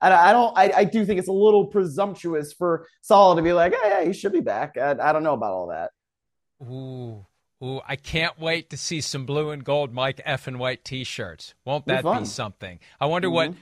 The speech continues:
Speaker 2: I wonder what Matt F and Stafford is gonna think of that. All right. Uh, <laughs> well, now the Jets, as they clearly look for a veteran quarterback, Derek Carr, a guy, speaking of Stafford, Derek Carr, a guy the Jets are considering, and Saleh said yesterday,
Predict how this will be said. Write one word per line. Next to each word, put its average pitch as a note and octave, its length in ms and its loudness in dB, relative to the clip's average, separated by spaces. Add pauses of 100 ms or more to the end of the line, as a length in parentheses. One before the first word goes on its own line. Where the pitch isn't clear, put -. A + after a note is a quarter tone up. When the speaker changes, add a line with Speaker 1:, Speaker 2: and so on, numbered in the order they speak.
(180)
Speaker 2:
I D#3+ 100 0
wonder G3+ 200 2
what F#3 160 -2
Matt F3 300 2
F F3+ 240 0
and F3+ 120 -8
Stafford F3 540 0
is C3+ 80 -10
gonna C#3+ 200 -4
think C#3+ 260 -4
of C#3 80 -2
that. B2+ 360 0
All A3 140 4
right. G#3+ 240 2 (320)
Uh, F#3+ 220 2 (240)
<laughs> F#3 320 0 (360)
well, G3+ 300 0
now C4 320 4
the G#3+ 100 -2
Jets, A#3+ 420 2
as G#3+ 160 -2
they G#3+ 180 4
clearly A#3 560 0
look G#3+ 220 0
for F#3+ 180 -2
a E3+ 40 -2
veteran E3+ 300 -2
quarterback, E3+ 640 0
Derek G#3 360 0
Carr, E3+ 500 2 (600)
a F3+ 60 -4
guy, E3 220 0
speaking E3 340 -6
of C#3 80 -6
Stafford, F3 540 0 (240)
Derek F3 320 -2
Carr, E3 340 2
a F3 60 -4
guy D3 260 2
the D3+ 100 -6
Jets C#3 280 -4
are - 40 -12
considering, D#3+ 540 -2
and D3+ 80 -4
Saleh F3 320 2
said G3+ 220 -2
yesterday, C3+ 760 0